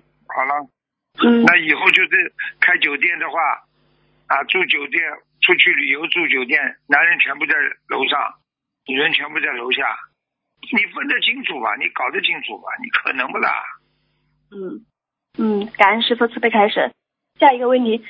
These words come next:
Speaker 2: 同一时间要给自己和家人烧送往生咒的自救经文，应该先烧给自己还是先烧给家人啊，师父？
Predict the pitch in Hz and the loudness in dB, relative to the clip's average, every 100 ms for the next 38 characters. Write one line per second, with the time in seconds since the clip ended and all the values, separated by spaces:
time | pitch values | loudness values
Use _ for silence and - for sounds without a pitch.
0 | - - - 240 294 294 247 269 269 285 | -20 -2 2 4 4 4 4 4 6 4
1 | 285 202 - 254 240 214 202 190 254 247 | 4 -2 -2 0 4 4 4 4 4 4
2 | 190 190 196 226 226 247 226 170 196 214 | 2 2 4 2 4 4 4 2 0 2
3 | 247 226 226 269 247 226 233 254 220 160 | 4 4 2 0 4 4 4 2 4 2
4 | 160 _ _ _ _ - 269 277 277 302 | -2 _ _ _ _ 0 4 4 4 0
5 | 277 269 247 185 254 247 202 190 202 226 | 2 0 0 -6 -4 0 0 0 0 0
6 | 233 196 202 220 208 185 127 123 208 190 | 0 -2 -2 -2 0 -2 -2 0 -2 0
7 | 160 151 151 - - - | -2 -4 -6 -8 -14 -14